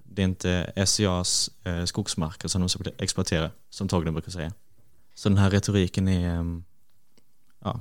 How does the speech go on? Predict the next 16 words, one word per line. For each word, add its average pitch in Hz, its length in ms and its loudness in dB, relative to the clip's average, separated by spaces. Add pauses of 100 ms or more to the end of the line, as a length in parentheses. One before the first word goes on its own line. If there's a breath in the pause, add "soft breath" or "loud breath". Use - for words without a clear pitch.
(100)
helt 92 220 0
enkelt 87 220 2
helt 90 200 2
miss-, 95 340 2
missvisande, 85 920 0
att - 140 -6
vi 92 40 0
ska 95 160 2
ha 90 80 6
mycket 90 220 2
stränder 82 320 0
som - 140 0
går 87 120 0
bra 82 200 -4
att 82 100 -8
exploatera. 90 520 -4